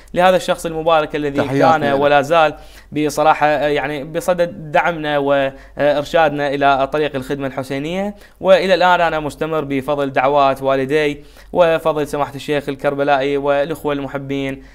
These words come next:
Speaker 1: والحمد لله رب العالمين. فمنذ الصغر إلى الآن، وإن شاء الله مستمرين.
Speaker 2: هنيئا لك. أنا
Speaker 1: الله
Speaker 2: من
Speaker 1: يحفظك.
Speaker 2: هذا ال-، ال-، ال-، ال-، مجمل الكلام،
Speaker 1: نعم.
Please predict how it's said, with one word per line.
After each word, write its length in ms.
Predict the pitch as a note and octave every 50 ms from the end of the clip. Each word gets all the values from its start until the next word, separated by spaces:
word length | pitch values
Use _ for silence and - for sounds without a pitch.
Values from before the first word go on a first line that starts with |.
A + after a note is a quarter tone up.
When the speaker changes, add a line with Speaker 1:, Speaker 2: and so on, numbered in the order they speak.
| - - -
Speaker 1:
والحمد 460 | - F3+ G3 F#3+ F#3 - - G#3+ G3 G3
لله 240 | F#3 F#3 F3+ E3+
رب 160 | E3 D#3 D#3 D#3+
العالمين. 440 | D3 C#3+ D3+ D3+ D3 D3 C#3+ C#3
فمنذ 400 | C#3 - D#3 D#3 F3+ G3 G3 F#3
الصغر 380 | F#3 F3+ - F#3+ F3+ G3 G3+ F#3
إلى 160 | F3 F3 F3
الآن، 260 | E3+ E3+ F3 F#3+ F#3
وإن 140 | F3 D#3+ D3+
شاء 140 | - E3 D#3
الله 100 | D3+ C#3+
مستمرين. 520 | C#3 B2 C3 C#3 C3+ C3 B2 B2+ B2+ B2 B2+
Speaker 2:
هنيئا 300 | C#3 D3+ F3+ F#3 E3 C#3
لك. 300 | C3 A#2+ G#2+ G#2+ - -
أنا 140 | - E3 F#3
Speaker 1:
الله 140 | F#3+ G3 F#3+
Speaker 2:
من 60 | F#3
Speaker 1:
يحفظك. 140 | E3+ F3+ F#3+
Speaker 2:
هذا 160 | F#3+ F#3 F#3+
ال-، 100 | F#3 -
ال-، 280 | - C3+ B2+ B2 - A#2+
ال-، 320 | A#2 G#2+ F#2+ D#2 G#1 A#1
ال-، 160 | F#2+ G2 D2 - - - - - -
مجمل 380 | A#2+ C3 C3+ C3+ C#3+ C#3+ C#3 C#3
الكلام، 480 | C3 B2+ - - B2+ A#2 A#2 A2+ A#2+
Speaker 1:
نعم. 220 | C#3 C#3 C3+ B2